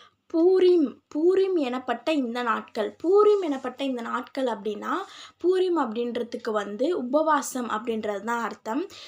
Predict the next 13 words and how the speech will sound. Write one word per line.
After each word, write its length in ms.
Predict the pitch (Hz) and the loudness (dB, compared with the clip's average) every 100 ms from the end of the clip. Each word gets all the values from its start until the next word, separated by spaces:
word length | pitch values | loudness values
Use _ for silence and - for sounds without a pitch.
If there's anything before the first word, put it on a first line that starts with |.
| - | -10
இந்த 300 | 302 311 320 | -2 0 2
பைபிள்ல 720 | 262 277 349 330 269 285 247 | 2 2 2 0 0 0 -2
எஸ்தருடைய 500 | - 311 311 247 214 240 | -2 -2 2 0 0 -2
காலத்துல 600 | 233 277 277 269 226 277 - | 0 0 -2 -2 -2 -2 -2
பூரீம் 380 | 339 392 427 370 | 4 6 6 6
நாட்களை 500 | 294 233 220 226 214 | 4 0 0 -2 -2
வந்து 200 | 214 269 | -2 -2
எஸ்தர் 400 | 254 - - 269 | -2 -4 -4 -2
வந்து 280 | 226 214 240 | -2 -4 -6
என்ன 200 | 226 233 | -6 -6
பண்ணிருக்காங்க, 460 | 226 214 208 196 226 | -6 -6 -6 -4 -2
அவங்களுடைய 400 | 277 247 262 285 | 0 0 -4 -4
கடைசி, 680 | 247 226 330 330 - 359 | -6 -2 -2 -2 2 2